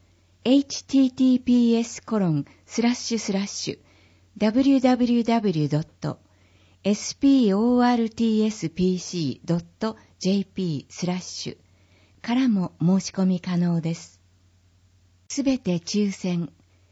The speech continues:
抽選結果はハガキにてお知らせします。また、福島市スポーツ振興公社のホームページからお申し込みの方は、ホームページから確認可能です。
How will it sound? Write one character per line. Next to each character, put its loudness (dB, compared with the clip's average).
抽 0
選 2
結 -4
果 -6
は -2
ハ -4
ガ -2
キ 2
に 4
て -4
お -2
知 -8
ら -4
せ -8
し -8
ま -2
す。 -20
ま -4
た、 -10
福 -6
島 0
市 -6
ス -12
ポ -4
ー -4
ツ -8
振 0
興 -4
公 -4
社 -4
の -2
ホ -2
ー 2
ム 0
ペ -2
ー -4
ジ -14
か -6
ら -4
お -2
申 -2
し -14
込 -8
み -2
の -4
方 -10
は、 -10
ホ 2
ー 6
ム 4
ペ 2
ー 2
ジ -4
か -6
ら -4
確 -8
認 2
可 -10
能 -2
で -10
す。 -20